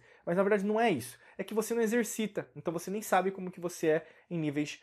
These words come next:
de confiança, tá? O quinto princípio tem a ver com sem esforço. E aqui muitas pessoas confundem. "Ah, que eu vou cocriar, manifestar, eu vou materializar a vida do meu sonho sem esforço."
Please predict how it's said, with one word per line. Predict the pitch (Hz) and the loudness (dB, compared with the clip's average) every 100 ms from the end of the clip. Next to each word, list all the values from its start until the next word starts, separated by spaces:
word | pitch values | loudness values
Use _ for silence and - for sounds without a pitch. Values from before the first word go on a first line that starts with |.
| - | -18
de | 147 147 | -14 -4
confiança, | 160 147 185 127 107 - | -2 0 0 2 -2 -2
tá? | - 180 - - - - - | 2 2 2 -20 -20 -16 4
O | 180 185 180 - | 6 8 4 -4
quinto | - 294 285 - 180 | -2 -2 0 4 4
princípio | 175 175 160 - 220 - | 4 -4 -4 -4 -4 -4
tem | 170 175 | -4 0
a | 160 | 0
ver | 170 175 | 0 -2
com | 190 | -8
sem | 185 - 214 208 | -6 2 2 2
esforço. | 214 - - 147 135 120 - _ _ | -4 -8 0 4 4 2 -14 _ _
E | 151 | 2
aqui | 156 - | 2 0
muitas | 233 233 214 | -4 2 0
pessoas | - 196 196 | 0 -2 -2
confundem. | - 180 - 180 196 160 127 - - | -2 -6 -4 -4 0 -2 -4 -14 -4
"Ah, | 247 | -4
que | 247 202 | 4 4
eu | |
vou | 175 180 | 4 2
cocriar, | 214 208 175 175 190 | 0 2 4 6 6
manifestar, | 185 175 - 156 - 175 175 165 - - | 4 0 -2 -4 2 4 4 2 -8 -8
eu | 143 | -2
vou | 170 | 2
materializar | 190 202 196 185 156 170 | 4 6 4 4 2 4
a | 180 | 2
vida | 185 | 2
do | 175 | 0
meu | 175 165 | 0 -4
sonho | - 185 185 | -2 -2 0
sem | - 190 | -2 -4
esforço." | 185 - 160 139 120 - | -4 -2 4 4 2 -10